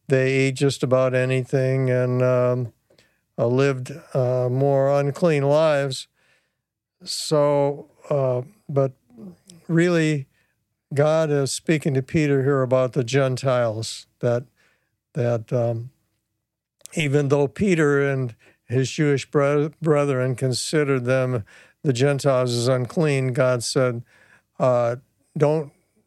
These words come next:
call that, um, unclean what I have made clean." So, um,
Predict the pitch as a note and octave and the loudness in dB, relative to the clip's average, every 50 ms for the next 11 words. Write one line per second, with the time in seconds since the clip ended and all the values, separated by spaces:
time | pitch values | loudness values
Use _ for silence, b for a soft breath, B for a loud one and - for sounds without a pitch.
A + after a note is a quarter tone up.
0 | _ - - - _ _ _ _ _ - - - D#3+ D#3 D3+ D3 D3 C#3+ C#3 B2+ | _ -20 -20 -20 _ _ _ _ _ -4 0 2 2 4 4 2 2 0 0 0
1 | C3+ C3+ C#3 C3+ C3+ C#3 C#3 _ _ _ _ _ _ _ _ _ _ _ _ _ | 0 0 2 0 0 -2 -4 _ _ _ _ _ _ _ _ _ _ _ _ _
2 | _ _ _ _ - B2+ A2+ A2+ A2+ A2 A2 A2 B2+ C3+ - _ _ - E3 E3 | _ _ _ _ -4 -4 -2 0 0 -2 -2 -4 -6 -10 -14 _ _ 0 0 0
3 | E3+ - - - E3+ D#3 D3+ C#3 C3 C3 C3 C3 A#2+ - _ _ _ _ _ _ | 0 -2 -4 -2 -2 0 0 0 0 0 -2 -2 -4 -6 _ _ _ _ _ _
4 | - B2+ C3 C3+ C#3 D3 D3 C#3+ C3 B2 B2+ C#3 C#3 C3+ B2 - - - F3+ E3+ | 0 2 2 4 4 2 2 0 0 0 -2 0 0 -2 -4 -6 -4 -4 0 0
5 | E3+ D#3 C#3 B2 A2 G2+ F#2+ - _ _ _ _ _ _ _ _ _ _ _ _ | 2 0 0 -2 -4 -8 -12 -16 _ _ _ _ _ _ _ _ _ _ _ _
6 | _ _ _ _ _ _ _ _ _ - - - - F3+ D#3 C#3 C#3 C#3 C3+ C3 | _ _ _ _ _ _ _ _ _ -14 -12 -6 -2 0 2 2 4 2 2 0
7 | C3+ D3 D3 C#3+ - _ _ _ _ _ _ C#3+ B2 A#2+ A#2+ A#2+ A#2 A2+ A2+ A2 | 0 -4 -6 -8 -16 _ _ _ _ _ _ -2 0 0 0 0 0 -2 -4 -6